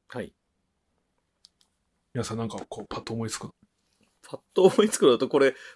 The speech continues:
Speaker 1: この場で言ったら採用されないんじゃないかなって気もするけど、なんか好きなのは、
Speaker 2: はいはい。
Speaker 1: 漫画道。藤子 A
Speaker 2: おー、はいはいはい。
Speaker 1: 先生が書かれてる漫画道の中で、あれ、寺田博さんが言ったのかな？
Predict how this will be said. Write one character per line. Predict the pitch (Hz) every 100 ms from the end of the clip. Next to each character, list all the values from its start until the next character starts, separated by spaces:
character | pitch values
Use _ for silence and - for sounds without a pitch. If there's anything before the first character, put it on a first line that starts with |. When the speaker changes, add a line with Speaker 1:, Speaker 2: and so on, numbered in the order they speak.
| -
Speaker 1:
こ | 190
の | 269
場 | 359
で | 359
言 | 339
っ |
た | 339
ら | 269
採 | 233
用 | 285 269
さ | 262
れ |
な | 277
い |
ん | 262
じ |
ゃ | 135
な |
い | 113
か |
な | 113
っ |
て | -
気 | 110
も | 104
す | 110
る |
け | 104
ど、 | 95 101 95 - _ _ - - - _ _ _
な | 202 208
ん |
か | 151
好 | - -
き | 285
な | 214
の | 117
は、 | 113 113 107 - _ _ _ _ _ _ _
Speaker 2:
は | 165
い | 127
は | 107
い。 | - 139
Speaker 1:
漫 | 170 208
画 | 214
道。 | 202 131 - 90 127 _ _ _ _ _ _ _ _
藤 | - 214
子 |
A | 233
Speaker 2:
お |
ー、 |
は | 165
い |
は | 160
い |
は | 139
い。 |
Speaker 1:
先 | 113
生 | 110
が | 98 98 - -
書 |
か | 117
れ | 101
て | 90
る | 95 80
漫 | 120 123
画 | 127
道 | 113 - - 71 _ _ _ _ _ _ _ _ _ -
の | 123 107 98 -
中 | 110 120 107 95
で、 | 101 98 92 _ _ _ _ _ _ _ _ _ _ _ _ _ _ _ _ _ _ _ _ _ _ _ _ _
あ | - 101
れ、 | 104
寺 | - 123 208
田 | 285
博 | 269 294 294
さ | -
ん | 262
が |
言 | 254
っ |
た | 247
の | 190
か | -
な？ | 90 -